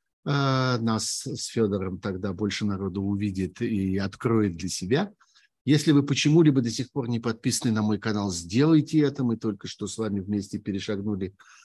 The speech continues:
рубеж ста тысяч подписчиков. Я этому очень рад, но надо двигаться дальше,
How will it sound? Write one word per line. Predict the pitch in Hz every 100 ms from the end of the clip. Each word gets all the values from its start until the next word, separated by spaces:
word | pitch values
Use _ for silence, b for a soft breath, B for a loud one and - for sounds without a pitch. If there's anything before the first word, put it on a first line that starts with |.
| b -
рубеж | 123 127 131 -
ста | 139 127
тысяч | 139 - 117
подписчиков. | - 113 - 170 165 156 127
Я | 117 117
этому | 113 113
очень | 107 - 110
рад, | 170 202
но | 151
надо | 107 101 90
двигаться | 82 92 85 - 87
дальше, | - 165 190 254